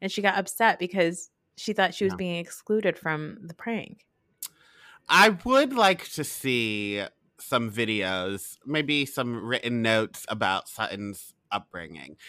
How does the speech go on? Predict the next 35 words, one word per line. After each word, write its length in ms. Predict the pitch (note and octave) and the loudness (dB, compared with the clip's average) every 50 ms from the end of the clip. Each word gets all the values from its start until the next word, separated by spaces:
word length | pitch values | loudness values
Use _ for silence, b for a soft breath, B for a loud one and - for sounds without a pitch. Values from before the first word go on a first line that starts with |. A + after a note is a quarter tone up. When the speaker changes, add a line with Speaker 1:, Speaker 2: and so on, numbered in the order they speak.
| B B B | B B B
Speaker 2:
Like, 200 | C3 C#3+ D3 - - | 4 4 4 4 4
I 320 | C3+ C#3 C#3 D3 D3+ D#3+ | 6 8 8 10 8 6
do 400 | D#3+ C3+ - - C#3 C#3 C#3 C#3+ | 4 0 -4 -4 0 0 0 0
think 380 | C#3 C#3 - C3+ A#2+ A#2 B2 B2+ | -2 -4 -2 -2 0 0 -2 -4
she 300 | - - - B2+ A#2+ A2 | -8 -8 -6 -6 -6 -6
is 120 | A#2 A2+ | -6 -6
someone 340 | - C3+ A#2+ A#2 A#2 A#2 A#2+ | -6 -6 -4 -2 -2 -2 0
that 200 | A#2+ A#2 G2+ G#2+ | 0 0 -2 -2
was 320 | G#2 G#2+ G#2+ A2 A2+ A2 - | -2 -2 0 0 0 -2 -4
excluded 580 | A2+ A#2 - - - _ - G2+ G2+ G2 G2+ G2 | -8 -8 -8 -10 -16 _ -6 -6 -4 -4 -2 -2
a 60 | G2+ | -2
lot. 360 | G2+ G2 F#2+ F#2 F#2+ G2 - B B B | 0 2 2 2 2 0 -2 B B B
I 20 | - | -4
Speaker 1:
Yes. 200 | - B2+ C3 - | -2 -2 0 -2
Speaker 2:
think 180 | B2 B2 A#2 | -2 -4 -4
she's 260 | - - B2+ A#2+ - | -6 -4 -6 -6 -4
someone 340 | - C3 A#2 A2 A2+ A2 A2+ | -2 -2 -2 0 0 -2 0
that, 240 | A2 G#2+ G#2+ G#2+ - _ _ _ - | 0 0 0 0 -2 _ _ _ -2
um, 420 | G#2+ A2 G#2 G2+ G2+ G2 G2 G2 F#2+ | 2 2 4 4 2 0 -2 -4 -6
has 260 | F2+ A2 B2 A#2 A2 | -2 -2 -2 -2 0
a 60 | A#2+ | 0
lot 180 | A#2 A2+ A2 G#2+ | 2 2 2 2
of 80 | G2+ - | 0 -4
self-doubt 640 | - - A#2 A2 - - - A2+ G#2+ G#2+ G#2+ - _ | -2 -2 -2 -2 -2 -2 0 2 2 2 2 -2 _
because 840 | - A2+ F#2+ - - B2+ B2 A#2+ A#2+ A#2 A2+ A2 A2 A2+ A2 - - B B B B B B | -12 -14 -12 -4 2 4 6 8 8 8 8 6 4 2 0 -4 -10 B B B B B B
she 180 | B - - D3 | B -6 -4 -2
wasn't 280 | B2+ A2+ G#2+ A2+ G#2 - | -2 -2 -2 -4 -6 0
popular. 480 | - A#2 A#2 - B2 A2+ A2+ A2+ A2 | 2 2 2 2 0 -2 0 0 0
Maybe 280 | A2 A2+ G#2+ G#2 G2 G2+ | 0 0 -2 -4 -4 -6
boys 460 | F2+ - A#2 A2 A2 A2+ A2+ G#2+ - | -8 -8 -6 -6 -4 -4 -4 -6 -8
didn't 240 | - A2 G#2 A2 D#2+ | -12 -12 -12 -10 -8
like 240 | G2 G#2 G2+ - - | -6 -8 -8 -6 -8
her, 100 | A2 G#2 | -8 -6
maybe 320 | G#2 G#2 G2 F#2 G2 F#2+ | -6 -6 -6 -6 -8 -8
whatever. 480 | F#2 G2 F#2+ G2 G2+ F#2+ G#2 G2 G2 | -6 -4 -2 -2 -2 -2 -2 -4 -4